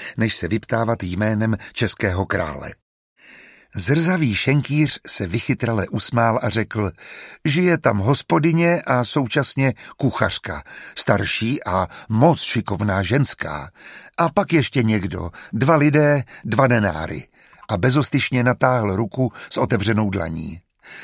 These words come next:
Panoš Ota mu bez rozmýšlení zaplatil, protože tak by se choval mládenec, jehož zábavou je činnost úřady označovaná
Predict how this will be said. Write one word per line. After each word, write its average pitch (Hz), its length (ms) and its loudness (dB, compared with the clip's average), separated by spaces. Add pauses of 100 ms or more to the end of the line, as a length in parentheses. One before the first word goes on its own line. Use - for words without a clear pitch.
(380)
Panoš 180 320 2
Ota 156 380 0
mu 131 160 2
bez 117 180 0
rozmýšlení 131 680 2
zaplatil, 117 500 0
protože 98 540 -4 (360)
tak 101 240 0
by 131 160 0
se 151 220 -2
choval 131 500 0 (240)
mládenec, 98 680 0 (220)
jehož 92 340 0
zábavou 123 520 0
je 87 160 -2
činnost - 560 -2 (340)
úřady 135 480 2
označovaná 120 880 0